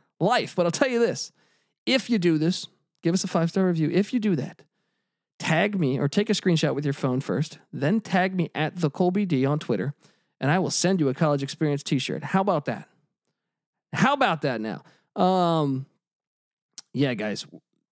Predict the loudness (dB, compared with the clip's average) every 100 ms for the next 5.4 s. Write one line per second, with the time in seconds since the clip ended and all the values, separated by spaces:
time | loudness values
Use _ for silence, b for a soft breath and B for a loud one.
0 | -2 0 2 2 0 0 -2 -4 -2 -2
1 | -2 -2 -2 -2 -2 -2 -2 -4 -2 -4
2 | -4 -4 -4 0 0 0 -2 -4 -2 0
3 | 0 0 -2 0 -2 -2 -2 -2 0 2
4 | 0 0 0 0 0 -4 -4 -4 -4 -4
5 | -2 -2 -2 -6